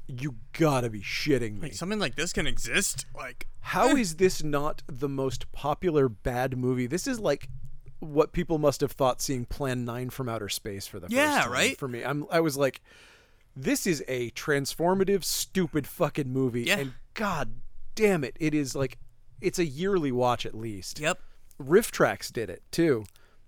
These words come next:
Speaker 1: So, uh, that exists as well. But man, fuck. This movie is so good.
Speaker 2: <laughs>
Speaker 1: I,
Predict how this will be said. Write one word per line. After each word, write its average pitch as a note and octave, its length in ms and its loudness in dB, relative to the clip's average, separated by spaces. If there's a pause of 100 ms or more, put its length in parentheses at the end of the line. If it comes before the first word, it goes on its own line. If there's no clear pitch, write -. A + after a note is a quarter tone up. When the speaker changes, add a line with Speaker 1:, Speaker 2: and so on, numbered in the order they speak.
(240)
Speaker 1:
So, C3 440 4
uh, B2 320 -2
that C3 240 0
exists A2+ 760 -6 (160)
as B2 180 -2
well. C3+ 340 6
But A2 140 -8
man, B2+ 460 -4 (280)
fuck. - 400 -4 (1200)
This G3+ 200 -2
movie G3 220 0
is B2+ 100 -4
so D#3 240 -2
good. C#3 300 2 (100)
Speaker 2:
<laughs> - 120 -8
Speaker 1:
I, D#3+ 180 6